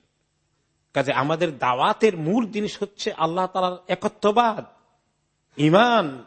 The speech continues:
বিল্লাহ বিত তাওহীদ। তাওহীদের ভিত্তিতে মানুষকে এই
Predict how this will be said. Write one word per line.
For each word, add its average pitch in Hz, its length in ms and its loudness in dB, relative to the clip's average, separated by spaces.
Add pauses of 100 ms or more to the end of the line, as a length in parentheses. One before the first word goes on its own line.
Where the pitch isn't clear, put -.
(100)
বিল্লাহ 175 380 2
বিত 180 220 -4
তাওহীদ। 202 500 0 (200)
তাওহীদের 214 500 2
ভিত্তিতে 208 500 -2
মানুষকে 180 640 0 (840)
এই 135 360 -4